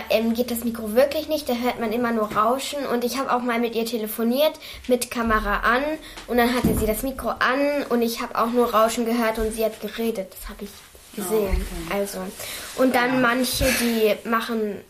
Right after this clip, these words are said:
Speaker 1: die machen halt das Mikro an, sagen einfach nix.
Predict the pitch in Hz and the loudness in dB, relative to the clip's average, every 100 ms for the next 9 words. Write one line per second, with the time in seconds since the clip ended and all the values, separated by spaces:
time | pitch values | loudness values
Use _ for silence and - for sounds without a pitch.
0 | - - 214 214 220 220 208 202 - 214 | -20 -8 -2 -2 -2 -6 -6 -8 -8 -10
1 | 202 - - 240 254 254 254 226 208 220 | -10 -10 -2 0 2 0 0 -2 -4 0
2 | 208 285 294 240 254 254 247 240 247 240 | 2 2 2 0 0 -2 -4 0 0 -2